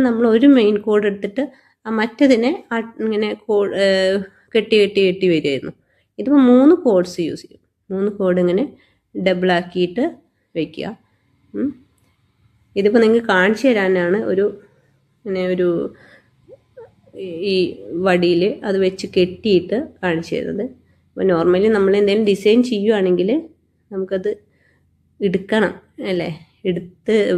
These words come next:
യൂസ് ചെയ്യേണ്ട രീതിയിൽ അത് നമ്മൾ ഒരു ഡിസൈൻ വർക്ക് ചെയ്യുമ്പോൾ കാണിച്ചു തരും. ഇപ്പോൾ just കോഡ് ഫസ്റ്റ് നോട്ടുകൾ പഠിക്കുക എന്നുള്ളതാണ്. അപ്പോൾ അതായത് ഫസ്റ്റത്തെ ഈ കോഡ് ഉണ്ടല്ലോ, ഇതിന് നമ്മൾ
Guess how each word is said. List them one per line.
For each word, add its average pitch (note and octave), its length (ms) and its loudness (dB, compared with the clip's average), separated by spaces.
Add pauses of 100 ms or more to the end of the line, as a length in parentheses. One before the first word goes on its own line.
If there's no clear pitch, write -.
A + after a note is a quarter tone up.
(300)
യൂസ് F#3 340 -2
ചെയ്യേണ്ട F3+ 260 0
രീതിയിൽ E3+ 560 -2
അത് F#3 160 -4 (100)
നമ്മൾ F#3+ 180 2 (460)
ഒരു F#3+ 80 -2
ഡിസൈൻ F#3 400 2
വർക്ക് F3+ 260 -2
ചെയ്യുമ്പോൾ E3 420 0
കാണിച്ചു D#3 280 -6
തരും. E3+ 260 -2
ഇപ്പോൾ F#3 280 -2
just F#3+ 220 -4 (160)
കോഡ് G3+ 300 2
ഫസ്റ്റ് G3+ 480 -6
നോട്ടുകൾ F3+ 520 0 (480)
പഠിക്കുക E3 400 -4
എന്നുള്ളതാണ്. D#3 480 -2 (1080)
അപ്പോൾ G3 120 0
അതായത് F#3 260 0
ഫസ്റ്റത്തെ B3 800 -2 (220)
ഈ G#3+ 100 0
കോഡ് E3 360 0
ഉണ്ടല്ലോ, E3 280 0 (460)
ഇതിന് A#3 240 4
നമ്മൾ F3+ 220 4